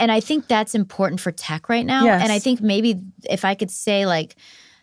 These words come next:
Speaker 1: you know, having woven myself in and out of some of these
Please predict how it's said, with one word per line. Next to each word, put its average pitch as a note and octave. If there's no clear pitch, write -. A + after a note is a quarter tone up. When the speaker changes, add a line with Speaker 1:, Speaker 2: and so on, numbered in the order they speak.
Speaker 1:
you G3
know, F#3
having F#3
woven F#3+
myself F3+
in F#3
and F3+
out F3
of E3+
some F#3
of F3
these E3+